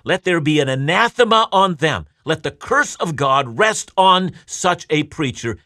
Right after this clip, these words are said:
even if that preacher is one of us, says Paul. Now,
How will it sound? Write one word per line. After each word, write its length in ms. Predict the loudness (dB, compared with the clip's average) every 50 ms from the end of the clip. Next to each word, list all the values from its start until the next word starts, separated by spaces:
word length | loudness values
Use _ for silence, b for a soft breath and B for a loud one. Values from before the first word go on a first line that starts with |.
| b b 0
even 320 | 2 2 4 4 4 2
if 140 | 2 2 2
that 240 | 0 -2 -2 -2 -4
preacher 420 | -4 -4 -4 -4 -4 -8 -8 -6
is 180 | -6 -6 -6 -8
one 240 | -6 -6 -4 -4
of 100 | -2 -2
us, 240 | -2 -2 -2 -4 -8
says 280 | -12 -12 -12 -12 -12 -14
Paul. 400 | -10 -8 -8 -8 -8 -12 -20 _ _ _ _ _ _ _
Now, 200 | -10 -10 -10